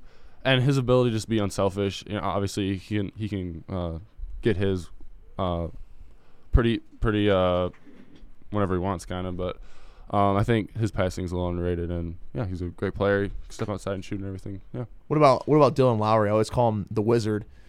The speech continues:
Speaker 2: 'cause he's, has so many crazy moves
Speaker 1: Yeah.
Speaker 2: with the
Speaker 1: Oh my
Speaker 2: basketball,
Speaker 1: God.
Speaker 2: and, and, and, you know, you look at the guy and you're like, "No way is
Speaker 1: He's
Speaker 2: he good at
Speaker 1: not a
Speaker 2: basketball."
Speaker 1: basketball <laughs> player.
Speaker 2: But, but man, does that kid bring it
Speaker 1: Oh
Speaker 2: every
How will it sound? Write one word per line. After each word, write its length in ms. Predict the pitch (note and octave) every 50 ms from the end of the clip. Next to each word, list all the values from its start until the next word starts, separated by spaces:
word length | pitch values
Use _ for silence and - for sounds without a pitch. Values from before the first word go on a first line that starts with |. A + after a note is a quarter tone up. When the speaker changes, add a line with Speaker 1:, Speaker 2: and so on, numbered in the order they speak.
| - - - - -
Speaker 2:
'cause 120 | - A#2 A2
he's, 320 | A2+ G#2+ A2 - - -
has 200 | - B2+ A2+ G2+
so 260 | - - - D3 C#3+
many 180 | C#3 C3+ A#2+ A2+
crazy 360 | - - - B2 A#2 A2 A#2
moves 100 | A2+ A#2
Speaker 1:
Yeah. 100 | G#2+ F#2+ F2+
Speaker 2:
with 100 | G2 G2+ -
the 60 | A2+
Speaker 1:
Oh 40 | A2
my 40 | G#2+
Speaker 2:
basketball, 460 | - F#2+ F2+ - G#2+ G#2 G#2 G#2 G2+
Speaker 1:
God. 20 | G2+
Speaker 2:
and, 100 | F#2+ F#2+
and, 200 | - A#2 A2+ F#2
and, 200 | C#2+ A2 A2 -
you 100 | A#2+ C3
know, 60 | C#3+ D3 C3 G#2
you 120 | B2+ C3+
look 200 | C#3 - A#2+ -
at 100 | D#3+ C#3
the 60 | D3
guy 280 | - C#3 C3 B2+ C3 C3
and 100 | B2+ A#2+
you're 80 | A#2
like, 240 | A2+ A2 A2 G#2+ - - - - - - _ -
"No 160 | - C3+ D#3 D#3+
way 280 | C3+ C#3 C#3 C3+ B2
is 60 | A#2
Speaker 1:
He's 160 | D#3 D3+ D#3+ E3+
Speaker 2:
he 100 | C3+ A#2+
good 80 | B2+
at 40 | C3 C3 C#3
Speaker 1:
not 20 | C#3
a 40 | B2+
Speaker 2:
basketball." 540 | A2+ A#2 C3 B2+ A#2+ - F#3+ - - F3+
Speaker 1:
basketball 240 | C#3+ - - - -
<laughs> 0 |
player. 320 | - C#3+ D3 B2 A2+ C#3 - - C#3
Speaker 2:
But, 360 | D3+ D3 C3+ B2 - C#3+ C3+
but 180 | C3+ C3+ C3+ - - -
man, 280 | C#3 C#3 B2 A#2 G#2+ -
does 160 | A#2+ A#2 A2
that 240 | C3 C3+ C3+ B2+ -
kid 420 | - C#3+ C3 A2+ G#2 B2+ C3+ -
bring 260 | - A2+ A#2+ B2 A#2 A2
it 100 | G2 -
Speaker 1:
Oh 140 | - A#2+
Speaker 2:
every 40 | A#2+